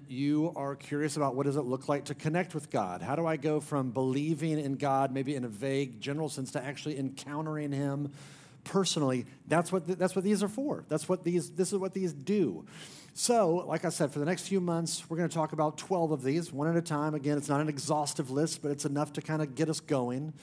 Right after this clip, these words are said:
And so the definition of what a spiritual practice is, uh, I will say, a spiritual practice is, it's a God-given practice. It's not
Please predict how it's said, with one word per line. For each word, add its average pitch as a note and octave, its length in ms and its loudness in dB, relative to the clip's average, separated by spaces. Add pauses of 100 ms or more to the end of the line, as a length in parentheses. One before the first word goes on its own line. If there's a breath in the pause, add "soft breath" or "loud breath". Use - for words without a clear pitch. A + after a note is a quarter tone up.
(500 loud breath)
And D#3+ 100 2
so F3+ 340 6
the F3 120 0
definition G3 640 4
of D#3 80 0
what F3 100 2
a E3+ 60 2
spiritual E3 640 0 (160)
practice D#3+ 720 -2
is, C3+ 580 0 (300)
uh, D#3+ 220 -14 (640)
I D3 140 2
will D#3+ 160 2
say, B2+ 480 2
a C3+ 60 -2
spiritual F#3 400 0
practice E3 480 0
is, C#3+ 220 -4
it's C#3+ 200 -2
a C#3+ 60 2
God-given D#3+ 840 0
practice. C#3+ 540 -4
It's - 120 -10
not C#3 280 0